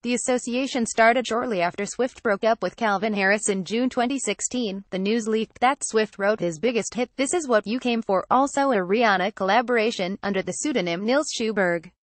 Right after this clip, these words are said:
Harris ranted about it on Twitter, and the people supporting him spammed Swift's Instagram comments with the snake emoji snake.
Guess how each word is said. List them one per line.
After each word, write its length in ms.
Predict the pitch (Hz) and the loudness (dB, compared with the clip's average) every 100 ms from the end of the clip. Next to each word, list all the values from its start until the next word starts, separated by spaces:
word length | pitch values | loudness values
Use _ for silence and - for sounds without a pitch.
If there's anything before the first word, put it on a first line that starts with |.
| _ _ _ _ _ | _ _ _ _ _
Harris 360 | 240 240 277 220 | 0 2 2 0
ranted 320 | 202 190 247 | 0 2 2
about 240 | 196 185 | 4 2
it 80 | 214 | 4
on 140 | 220 220 | 2 2
Twitter, 440 | 285 226 165 156 - | 0 2 0 -2 -4
and 100 | 175 | -4
the 80 | |
people 320 | 170 214 196 190 | -4 -4 -4 -4
supporting 560 | - 180 220 226 196 | -4 -2 0 2 0
him 140 | 214 240 | 0 -2
spammed 420 | - 202 220 220 | 0 0 0 -2
Swift's 440 | - 247 294 - | -4 -2 -2 -2
Instagram 580 | 262 269 - 175 165 175 | -2 -2 -2 0 0 0
comments 420 | 185 220 220 175 | 0 2 2 0
with 140 | - 190 | -2 -6
the 80 | 180 | -8
snake 300 | - 226 233 | -2 -2 0
emoji 400 | 226 214 233 220 | 0 0 -2 -4
snake. 420 | 202 208 - | -2 -2 -4